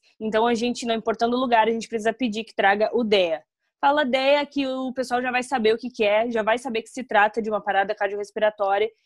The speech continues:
e já vai com a equipe necessária pra resolver. A gente precisa iniciar as compressões. As compressões, ela já foi comprovado que é o principal, porque quanto mais tempo a pessoa está em parada cardiorrespiratória, mais danos pode haver quando ela voltar.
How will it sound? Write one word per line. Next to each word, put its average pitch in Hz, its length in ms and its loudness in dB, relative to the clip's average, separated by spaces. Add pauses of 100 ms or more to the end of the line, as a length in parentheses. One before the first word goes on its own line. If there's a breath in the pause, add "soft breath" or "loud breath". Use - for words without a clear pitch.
(120)
e 233 80 -6
já 220 100 4
vai 214 180 2
com 226 120 -6
a 226 100 -2
equipe 220 600 -10 (260)
necessária 220 560 0
pra 214 120 -12
resolver. 214 500 -2 (380)
A 240 60 2
gente 240 240 -2
precisa 240 260 -4
iniciar 233 340 0
as 214 80 -2
compressões. 208 720 -12 (300 loud breath)
As 208 120 -4
compressões, 254 680 2
ela 233 680 4
já 226 140 -10
foi 262 120 -12
comprovado 247 480 -6
que 247 100 -14
é 240 80 -4
o 233 60 -12
principal, 233 840 -6
porque 208 480 -4 (340)
quanto 294 360 0
mais 285 400 -2
tempo 269 320 -8
a 226 40 -20
pessoa 233 580 -2
está 226 440 0
em 220 60 -6
parada 196 340 -4
cardiorrespiratória, 190 800 -2
mais 196 240 -2
danos 247 300 -2
pode 233 200 -2
haver 233 200 0
quando 226 160 -8
ela 220 120 -2
voltar. 226 400 -2